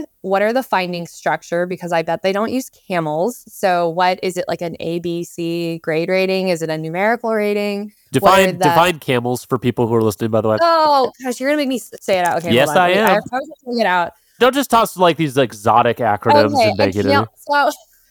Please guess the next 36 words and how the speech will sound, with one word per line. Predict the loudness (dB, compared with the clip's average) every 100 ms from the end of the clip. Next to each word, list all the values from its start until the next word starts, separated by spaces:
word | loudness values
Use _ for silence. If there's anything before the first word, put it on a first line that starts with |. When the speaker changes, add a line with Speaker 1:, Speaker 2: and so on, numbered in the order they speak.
| _
Speaker 1:
I | -4
assume | 0 0
if | 2
you're | 2
listening | 0 0
to | -2
this | -2
podcast, | 0 -2 0 -2 -2
you | -2
listened | -2 -2 -4
to |
previous | -2 -4 -4 -2
podcasts | -2 -2 -2 -2 -6
and | -8
you | -4
remember | -2 0
what | -2 -2
camels | -4 -2 -2
is. | 0 -2 -4 _ _
But | -6 -2
camels | 0 0 0 -2
is | 0 0 0
the | -4
financial, | -2 -2 -2 0 2 4 4 0 -2
is | -8
the | -8
system | -6 -6 -2 0
that | 0 -2 _ -2
bank | -2
examiners | -2 -4 -2 -2 -4
use | -4 -6 -4
to | -2
rate | -2 -2
banks, | -2 -2 -6 -14 _ _
smaller | -20 -8 -2 2 2 0
banks. | 0 -2 -4 -8